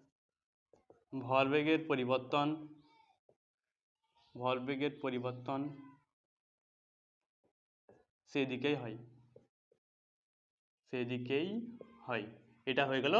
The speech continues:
নিউটনের দ্বিতীয় সূত্র। এবার দেখো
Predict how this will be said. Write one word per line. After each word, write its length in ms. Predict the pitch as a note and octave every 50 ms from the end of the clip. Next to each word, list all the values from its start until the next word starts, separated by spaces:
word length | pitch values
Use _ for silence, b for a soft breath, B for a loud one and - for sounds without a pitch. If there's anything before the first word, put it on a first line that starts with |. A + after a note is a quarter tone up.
| B3 B3+ A3+ B B B B -
নিউটনের 380 | C#3 C3+ B2 C#3 C3 D3+ E3
দ্বিতীয় 280 | D3+ D#3 D3 D3 D#3+ E3
সূত্র। 360 | D#3 D#3+ F3 - - A2+ G#2 G2 - b b b b b b b b b b b b _
এবার 220 | C#3 D#3+ F#3 G#3
দেখো 300 | G3 G3+ - - D3 E3+